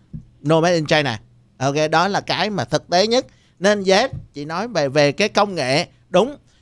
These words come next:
Nếu mà mình đừng có đem so Việt Nam, bây giờ có rất là nhiều nước có thể pick up cái công nghệ. À, bên đó có Ấn Độ nè. À, thì cái quan trọng là những cái công ty ở Mỹ ở đây, chẳng hạn như Apple chẳng hạn, Samsung của, à, Hàn Quốc chẳng hạn,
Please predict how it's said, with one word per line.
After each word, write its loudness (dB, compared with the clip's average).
Nếu -2
mà -4
mình -4
đừng -2
có -6
đem -2
so 0
Việt -4
Nam, -2
bây -2
giờ 2
có 0
rất -4
là -6
nhiều -4
nước 2
có -2
thể -2
pick -4
up -2
cái -4
công -2
nghệ. -2
À, 0
bên -2
đó 2
có -4
Ấn -4
Độ -2
nè. -4
À, 0
thì -6
cái 2
quan 0
trọng -2
là 2
những -2
cái 2
công -2
ty 4
ở 0
Mỹ -4
ở 0
đây, 2
chẳng -8
hạn -12
như -10
Apple -2
chẳng -4
hạn, -2
Samsung 0
của, 2
à, 4
Hàn 2
Quốc 2
chẳng 0
hạn, -2